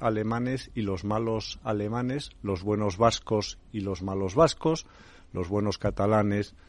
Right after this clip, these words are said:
los malos catalanes, los buenos españoles y los malos españoles. Y el que reparte los certificados de buena conducta y el que parece que inscribe la bondad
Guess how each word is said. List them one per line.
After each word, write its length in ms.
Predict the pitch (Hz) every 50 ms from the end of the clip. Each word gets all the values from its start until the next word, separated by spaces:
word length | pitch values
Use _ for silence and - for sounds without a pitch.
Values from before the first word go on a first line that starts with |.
| - - - - -
los 200 | - 98 92 98
malos 320 | 110 110 113 110 107 -
catalanes, 640 | - 113 104 - 113 117 120 117 123 127 127 123 - - -
los 220 | - 110 107 101
buenos 320 | 107 123 131 139 139 123 139
españoles 640 | 135 - - 131 131 135 131 131 131 135 135 135 - -
y 80 | - 107
los 200 | 95 98 92 -
malos 340 | 98 98 95 90 90 90 92
españoles. 640 | 82 - 90 82 85 80 78 73 76 78 - - - - - - - -
Y 160 | - 113 107
el 140 | 107 104 98
que 140 | - 113 104
reparte 520 | 92 104 95 - 143 151 147 - - 175
los 180 | 160 151 139 -
certificados 760 | - 135 110 - - 113 101 110 98 - 120 123 123 117 107
de 60 | 110
buena 280 | 101 98 107 107 101 92
conducta 600 | - 87 87 95 101 101 - - - 90 80 - - - - - - - - - - -
y 60 | -
el 100 | 98 87
que 100 | - 98
parece 400 | 85 - 98 101 107 - - 123
que 120 | - - 98
inscribe 640 | 90 85 - - - - 117 120 113 101 95 87 80 - - - - - -
la 180 | - - 98 95
bondad 520 | 87 92 95 92 92 95 110 113 113 98